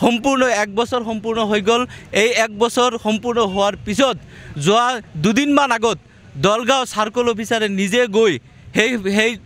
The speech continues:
মা-, আ-, আৰিমাৰী যিটো এটা প্লট আছে, সেই প্লটত গৈ, আ, আচলতে চল্লিছ নাচাকে মাটি তেওঁলোকে জুখি থৈ আহিছে বুলি আমি দেখিবলৈ পাইছোঁ। আচলতে যদি চল্লিছ নাচাকে মাটি দিব লাগিছিল, দিব, দিব গভৰ্ণমেণ্টে,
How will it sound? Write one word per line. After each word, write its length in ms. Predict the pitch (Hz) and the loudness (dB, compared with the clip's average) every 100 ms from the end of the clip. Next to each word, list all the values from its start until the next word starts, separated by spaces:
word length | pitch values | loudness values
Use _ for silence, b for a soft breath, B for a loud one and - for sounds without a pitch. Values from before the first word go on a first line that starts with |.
| 202 | -6
মা-, 220 | 175 175 | 0 0
আ-, 180 | 156 151 | 0 0
আৰিমাৰী 460 | 170 185 226 233 226 | 0 0 0 0 -2
যিটো 260 | 190 214 | -4 -4
এটা 120 | 202 | -4
প্লট 320 | 202 196 208 190 | -4 -2 0 0
আছে, 260 | 196 226 226 B - | 0 -2 -2 B -2
সেই 160 | 196 | -2
প্লটত 400 | 226 226 208 214 175 | -2 -4 0 -2 0
গৈ, 220 | 175 202 202 B | 0 0 -2 B
আ, 300 | - 151 156 143 | -2 0 0 0
আচলতে 520 | 156 202 202 214 202 B B | -2 -2 -2 -2 -4 B B
চল্লিছ 440 | - 214 214 226 | -2 -2 -2 -2
নাচাকে 360 | 214 208 214 196 | -2 -2 -2 -2
মাটি 320 | 185 170 196 | -2 -2 -4
তেওঁলোকে 400 | 180 185 185 170 | -2 -2 -2 -2
জুখি 260 | 147 147 170 | -4 -4 -6
থৈ 200 | 175 151 | -4 -4
আহিছে 280 | 151 156 | -4 -6
বুলি 180 | 151 151 | -8 -4
আমি 200 | 147 151 147 B 143 | -4 -4 -8 B -6
দেখিবলৈ 360 | 151 165 156 | -4 0 0
পাইছোঁ। 240 | 139 135 120 B B | 0 -2 -6 B B
আচলতে 480 | 175 196 262 254 269 | -2 2 0 0 -2
যদি 320 | 220 233 262 - B | 0 -2 -4 -6 B
চল্লিছ 480 | - 233 233 277 214 | -2 0 0 -2 0
নাচাকে 320 | 277 254 240 | 0 0 0
মাটি 220 | 220 208 | -2 -4
দিব 220 | 196 202 | -6 -4
লাগিছিল, 360 | 202 190 190 185 165 151 | -2 -2 -2 -8 -10 -2
দিব, 260 | 180 190 202 | 2 4 2
দিব 460 | 156 180 196 151 - - | 0 2 2 2 -4 -2
গভৰ্ণমেণ্টে, 560 | 156 175 185 190 156 | 0 2 0 2 0